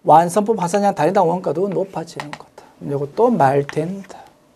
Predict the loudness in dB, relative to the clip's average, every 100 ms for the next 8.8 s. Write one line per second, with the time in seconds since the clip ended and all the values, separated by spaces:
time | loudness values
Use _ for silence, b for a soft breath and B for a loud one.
0 | _ -20 _ _ _ _ _ _ -20 B
1 | B B -4 -2 4 6 6 2 -2 -4
2 | 0 2 2 4 4 2 0 6 6 6
3 | 4 0 -2 0 -2 -2 0 2 2 2
4 | 0 0 0 0 -2 -2 0 -2 -4 -6
5 | -2 0 2 6 8 8 6 2 6 4
6 | 4 2 0 0 -4 -4 0 0 2 0
7 | 0 0 0 0 2 2 B B -6 -2
8 | -2 -2 -8 -14 -12 -14 -20 -20